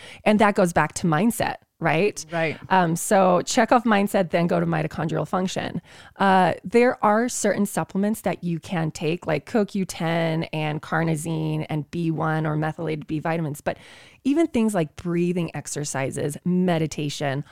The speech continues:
Speaker 1: hot and cold therapies, um, light even, we don't recognize. We, like I said, first, if you watch the sun rise and the sunset, that boosts mitochondrial function. Guess what inhibits mitochondrial function? Blue
Speaker 2: Pep-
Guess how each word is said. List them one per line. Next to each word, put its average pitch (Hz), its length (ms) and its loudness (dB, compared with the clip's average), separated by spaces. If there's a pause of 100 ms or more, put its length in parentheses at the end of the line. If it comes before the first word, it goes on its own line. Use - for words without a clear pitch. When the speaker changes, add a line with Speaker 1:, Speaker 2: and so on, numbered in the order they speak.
(180)
Speaker 1:
hot - 340 0
and 175 140 0
cold 156 380 -2
therapies, 147 720 -4 (360)
um, 170 520 0 (300)
light 196 720 0
even, 151 420 -2 (220)
we 214 180 0
don't 240 300 2
recognize. 220 760 0
We, 220 240 -2 (300)
like 240 200 0
I 233 60 4
said, 214 280 2 (180)
first, 165 340 0
if - 140 -2
you 190 80 0
watch 254 280 -2
the 240 80 -2
sun 196 340 0
rise 165 380 2
and 151 100 -2
the 151 40 -2
sunset, 156 480 -2
that 151 220 -2
boosts - 360 -2
mitochondrial 156 540 -2
function. - 380 -6 (300)
Guess 254 300 2
what 202 240 4
inhibits 202 580 0
mitochondrial 143 500 -4
function? - 480 -8 (760)
Blue 180 140 4 (100)
Speaker 2:
Pep- - 40 -20